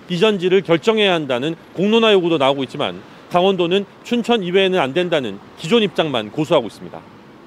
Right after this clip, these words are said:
도청 이전이 새로운 지역 갈등의 원인이 될 수 있다는 것이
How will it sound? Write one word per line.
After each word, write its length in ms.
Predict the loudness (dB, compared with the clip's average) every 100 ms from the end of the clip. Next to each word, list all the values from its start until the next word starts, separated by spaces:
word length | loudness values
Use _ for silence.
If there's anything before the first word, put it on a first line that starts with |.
| -20 -20 -20 -20 -20 _ _ _ _ 0
도청 340 | 2 4 2
이전이 480 | 2 0 2 0 0
새로운 460 | 0 2 2 0
지역 340 | -2 0 0 0
갈등의 540 | -2 -2 -4 -2 0
원인이 440 | 2 0 0 -2 0
될 180 | 0
수 140 | -2 -4
있다는 460 | -4 -2 -2 -4
것이 320 | -6 -4 -4